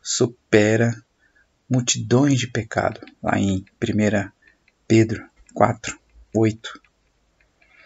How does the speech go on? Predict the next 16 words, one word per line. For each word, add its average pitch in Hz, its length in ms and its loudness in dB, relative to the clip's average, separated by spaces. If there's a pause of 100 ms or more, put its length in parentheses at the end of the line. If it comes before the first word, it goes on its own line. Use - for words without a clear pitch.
(440)
Uma 120 240 0
coisa 170 880 4
é 131 220 2
a 123 60 2
gente 123 400 -4 (120)
ter 160 280 4
uma 135 160 0
opinião, 101 560 -2 (1800)
outra - 260 -4
coisa 123 360 2
é - 20 -6
provocar 143 760 2
uma 143 240 -6
briga. 113 760 -2 (880)
Não - 80 -20
precisa, - 760 2